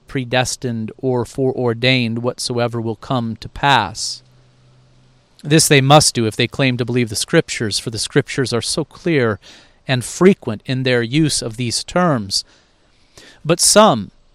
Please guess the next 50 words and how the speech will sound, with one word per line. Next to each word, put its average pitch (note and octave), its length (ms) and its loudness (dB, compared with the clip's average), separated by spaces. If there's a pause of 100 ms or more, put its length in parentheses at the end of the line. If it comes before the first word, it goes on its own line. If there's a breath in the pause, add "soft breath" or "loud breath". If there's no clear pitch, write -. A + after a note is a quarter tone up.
(800)
because C3+ 300 -2
they D3 100 4
are C#3 100 4
far D3 280 2
more C#3+ 200 0
concerned C3 560 -2
with A#2 200 -4
teaching C3 500 -4
human B2 380 -2
freedom, C3 520 0
or C3 120 0
at A#2 100 -6
least A#2+ 240 -4
their A#2 180 0
version A#2+ 440 0
of B2+ 160 0
it, A2+ 160 -6
than A#2+ 140 -4
they B2 120 0
are C3 180 4
with B2 200 -2
acknowledging A#2+ 640 0
the G#2+ 60 -6
freedom B2 340 -2
of A2 120 -10
God C3 300 4
to A#2 80 -8
do A#2+ 240 -2
as A2+ 180 -2
he G#2 120 -6
wishes A2+ 520 -4
with A#2+ 180 -4
his A2 200 -6
creation, A#2 720 -4
will G#2 80 -10
say, D#3+ 500 2 (800 soft breath)
"Well, E3+ 160 2
sure, G3+ 400 6
God D#3+ 340 8
predestinated, D#3 960 0
but E3 140 4
he F3 200 -2
predestinated F3 920 0
according F3+ 440 0
to E3+ 120 -2
what D#3 220 0
he D#3 140 -6
foresaw D3+ 680 2
would D3+ 140 2
happen." D3+ 640 -4